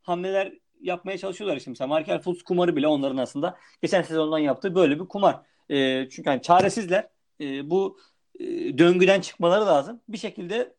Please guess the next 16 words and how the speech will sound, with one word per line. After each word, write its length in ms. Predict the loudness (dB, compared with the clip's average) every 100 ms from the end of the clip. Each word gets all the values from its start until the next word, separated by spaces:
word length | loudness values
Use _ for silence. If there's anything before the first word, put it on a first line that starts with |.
| -20
e, 80 | -14
yapabilecekleri 1080 | -12 -6 -4 -4 -6 -6 -8 -4 -4 -2 -6 _ _ 2
değişik 300 | 2 2 -2
hamleleri 360 | 0 0 0
yapmaya 320 | -2 -2 -6
çalışıyorlar. 540 | -4 -4 -4 -4 -4 -6 _ _ -4
Hani 420 | -2 0 -4 -10 _ _ _ _ _
serbest 400 | 2 2 2 -4
oyuncu 180 | -10 -8
piyasasından 500 | -8 -10 -10 -8 -6
kandırabilip, 580 | -6 -4 -4 -4 -8 -12 -14
e, 60 |
Orlando'ya 680 | -6 2 2 2 -2 -2 -2
getirecekleri 760 | -4 -6 -8 -8 -8 -6 -2 -2
oyuncu 380 | -2 -4 -6 -8
sayısı 520 | -4 -4 -4 -6 -8